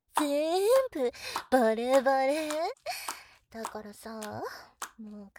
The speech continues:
隠さずに会えちゃっていいよ。お尻の穴、気持ちいいんだよね。メルみたいなロリっ子にお尻好き勝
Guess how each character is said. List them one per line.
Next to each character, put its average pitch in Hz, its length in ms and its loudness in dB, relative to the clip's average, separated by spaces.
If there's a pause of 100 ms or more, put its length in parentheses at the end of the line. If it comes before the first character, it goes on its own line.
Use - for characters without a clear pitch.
(180)
隠 277 60 -12
さ 381 180 -4
ず - 120 -12
に 220 60 -14
会 214 360 -10
え - 20 -10 (160)
ち - 60 -8
ゃ - 60 -8
っ - 140 -20
て 214 120 -20
い 208 220 -16
い 440 280 -6
よ。 262 180 -14 (960)
お 247 220 2
尻 254 400 -4
の 247 240 -2
穴、 247 340 -8 (280)
気 330 280 2
持 311 200 -4
ち - 140 -6
い - 20 -2
い - 20 -2
ん - 20 -2 (240)
だ 294 100 -8
よ 247 60 -8
ね。 254 120 -14 (1300)
メ 269 160 2
ル 277 140 -2
み 233 120 -8
た 220 120 -12 (120)
い 208 80 -12
な 208 200 -10
ロ 269 180 -2
リ 262 80 -2
っ 320 40 -4 (140)
子 330 160 -2
に 339 140 -6 (540)
お 311 120 2
尻 330 320 -4
好 - 120 -8
き 403 120 2
勝 415 240 6